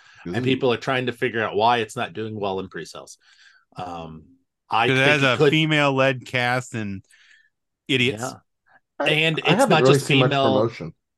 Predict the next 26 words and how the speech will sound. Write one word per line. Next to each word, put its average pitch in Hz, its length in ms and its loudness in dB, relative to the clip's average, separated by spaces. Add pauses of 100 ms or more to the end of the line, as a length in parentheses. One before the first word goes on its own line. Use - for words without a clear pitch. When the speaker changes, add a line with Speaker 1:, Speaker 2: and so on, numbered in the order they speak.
(640)
Speaker 1:
Oh, 123 120 -2
I've 143 120 -2
seen 117 220 -8
a 101 60 -10
decent 98 360 -10
bit 101 140 -4
of 92 160 -4
it, 90 180 -8
Speaker 2:
Yeah. - 80 -14
Speaker 1:
but 92 220 -6
there's 131 240 2
not 156 220 2
as 135 100 2
much 147 240 0
as 117 100 -8
you 127 120 -4
would 127 240 0
see 95 260 -10
normally 101 540 -4
because 123 380 -4
the, 104 120 -16
the 104 240 -6
actors 101 400 -4
can't - 260 -12
promote 95 320 -10
it. - 120 -14